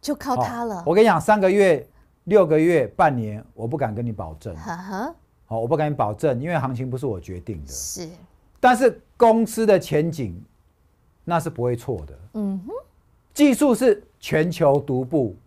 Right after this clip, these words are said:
Speaker 1: 嗯。
Speaker 2: 全球独步的技术。
Speaker 1: 是。
Speaker 2: 一张一百万、两百万的获利，那是有机会的。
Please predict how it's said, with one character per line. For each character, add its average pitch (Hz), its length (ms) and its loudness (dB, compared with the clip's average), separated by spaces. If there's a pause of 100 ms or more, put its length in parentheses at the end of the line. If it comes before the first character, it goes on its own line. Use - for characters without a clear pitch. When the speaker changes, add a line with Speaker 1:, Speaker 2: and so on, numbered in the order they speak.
(120)
Speaker 1:
嗯。 190 280 -12 (720)
Speaker 2:
全 165 280 2
球 165 300 4
独 156 220 0
步 165 200 0
的 135 120 0
技 131 200 -6
术。 107 340 -8
Speaker 1:
是。 147 380 -12 (1160)
Speaker 2:
一 214 80 -6
张 180 340 2
一 180 60 -4
百 98 300 -6
万、 98 280 -6 (580)
两 139 260 -2
百 110 160 -2
万 123 120 -2
的 110 80 -6
获 104 240 -8
利， 85 220 -10 (320)
那 135 160 -6
是 123 140 -10
有 82 120 -8
机 87 220 -14
会 73 220 -14
的。 65 100 -20